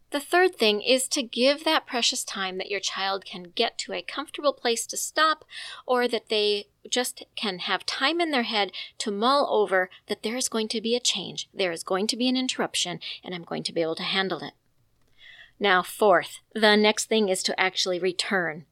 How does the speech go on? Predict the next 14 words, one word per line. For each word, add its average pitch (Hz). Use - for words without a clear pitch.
to 185
your 165
child, 170
and 208
that 196
is 214
to -
tell -
them 233
that -
their 220
time 208
is 190
up, -